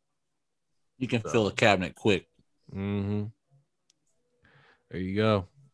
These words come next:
Speaker 2: That's our show, people. Enjoy Taco Tuesday. We'll be back next week. Another
Speaker 1: Arriba!
Speaker 2: episode.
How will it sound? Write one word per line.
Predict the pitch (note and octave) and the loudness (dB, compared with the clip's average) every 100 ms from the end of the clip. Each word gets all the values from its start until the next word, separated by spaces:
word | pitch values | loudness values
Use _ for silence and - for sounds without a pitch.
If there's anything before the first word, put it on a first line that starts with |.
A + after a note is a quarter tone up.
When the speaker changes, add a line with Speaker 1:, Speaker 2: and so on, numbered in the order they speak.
| _ | _
Speaker 2:
That's | G2+ - | -4 -2
our | A2+ | -2
show, | A2 D3+ C#3+ | 0 6 6
people. | B2 A#2+ G#2+ A#2 | 6 4 4 2
Enjoy | A2+ A#2+ C#3+ | 4 6 6
Taco | C#3 D3+ C#3 C3+ | 10 8 8 4
Tuesday. | G#2 C3+ C3 A#2+ A#2+ | 4 4 6 6 6
We'll | A#2+ | 6
be | |
back | B2 C3 A#2+ | 8 8 8
next | B2 A2 G2 - | 4 2 2 0
week. | G#2 G2 - - - - - _ - | 2 2 -2 -12 -20 -20 -20 _ 6
Another | D#4+ G3 G4+ | 8 10 10
Speaker 1:
Arriba! | A4+ G#4 | 10 8
Speaker 2:
episode. | F#4 C#4 A3+ F#2 F2 | 6 4 2 0 0